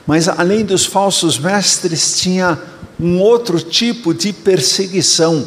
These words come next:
um outro tipo de problema grave na igreja, que era a imoralidade.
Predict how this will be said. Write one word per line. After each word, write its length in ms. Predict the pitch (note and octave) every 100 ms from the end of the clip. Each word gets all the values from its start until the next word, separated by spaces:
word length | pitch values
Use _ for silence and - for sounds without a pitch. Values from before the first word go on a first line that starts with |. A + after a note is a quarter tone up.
| - - - -
um 100 | D3+
outro 320 | E3+ G#3+ G3
tipo 380 | - A3 G#3+ G3
de 100 | F#3
problema 580 | - F3 D3+ F#3 F3+ E3+
grave 600 | - E3+ G3 F#3+ D3+ D#3+
na 120 | C#3+
igreja, 680 | C#3 C3 C3+ C3 G2 F#2 D#2+ - - - -
que 140 | - C#3
era 480 | D3 D#3+ D#3 D3 D3+ -
a 220 | B2 A#2+ - -
imoralidade. 1200 | F#3 E3+ D#3+ C#3 C3 B2 G2+ F2+ F2+ F2 - -